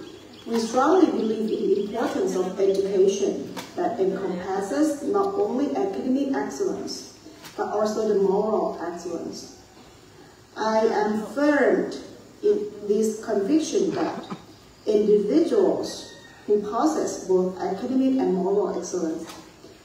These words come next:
are equipped to bring about a positive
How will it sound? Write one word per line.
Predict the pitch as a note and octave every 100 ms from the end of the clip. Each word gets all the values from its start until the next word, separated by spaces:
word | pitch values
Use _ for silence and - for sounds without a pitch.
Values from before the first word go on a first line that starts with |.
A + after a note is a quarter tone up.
| -
are | G4+ G#4
equipped | G#3+ G#3+ - D#4+ - - -
to | G#3+
bring | F#3 G4+ -
about | - F3+ F3+ F#4+
a |
positive | - G#3+ - - F#3